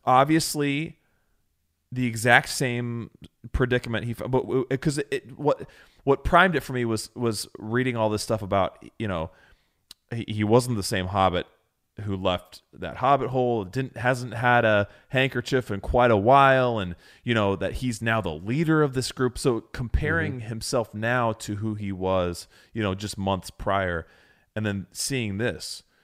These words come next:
Speaker 1: where it's, it's, it's, he's fainting, but for different reasons, on the doorstep after having this near incineration, and it's just like,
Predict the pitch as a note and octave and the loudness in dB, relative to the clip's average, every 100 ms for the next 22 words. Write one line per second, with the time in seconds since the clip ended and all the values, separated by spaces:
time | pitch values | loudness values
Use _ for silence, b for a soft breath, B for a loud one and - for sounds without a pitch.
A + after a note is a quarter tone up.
0 | _ _ - G2 - - G2+ G2 - - | _ _ -6 -6 -6 -12 -12 -12 -16 -12
1 | G#2 A2 G#2 - C3 C3 B2+ G#2+ E2 - | -12 -8 -8 -6 -4 -4 -4 -6 -6 -6
2 | F2 F2 E2 D2 G2+ A2 G#2+ G#2 G2 - | -6 -6 -8 -4 0 0 -2 -4 -6 -14
3 | b b b _ G#2+ A2 A2 F2+ F#2+ F2 | b b b _ -2 -2 -2 -6 -4 -4
4 | F2 - F2 F2 _ _ _ G#2 G#2 - | -4 -4 -6 -6 _ _ _ -2 -2 0
5 | G#2 G2 G2 F#2 F2+ F2 - F2+ F2+ F2 | -4 -2 -2 -4 -6 -8 -8 -6 -4 -4
6 | F2 F2 E2 E2 F2 - E2+ E2+ F#2 F2 | -6 -10 -8 -6 -8 -8 -10 -10 -10 -10
7 | - F#2 - E2 | -8 -10 -6 -8